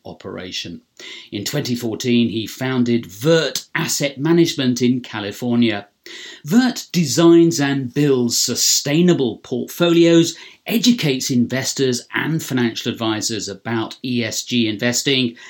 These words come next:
and helps advice firms to engage with clients and prospects about sustainability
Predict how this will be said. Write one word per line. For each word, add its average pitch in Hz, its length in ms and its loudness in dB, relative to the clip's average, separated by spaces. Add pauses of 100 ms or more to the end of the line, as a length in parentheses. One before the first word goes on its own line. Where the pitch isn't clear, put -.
(320)
and 185 340 2
helps 113 460 -8
advice 117 460 -4
firms 113 460 -4
to 131 140 -4
engage 143 720 -2
with - 280 -12
clients 180 500 0
and 98 140 -14
prospects - 680 -4 (240)
about 160 440 -4
sustainability 113 1000 -4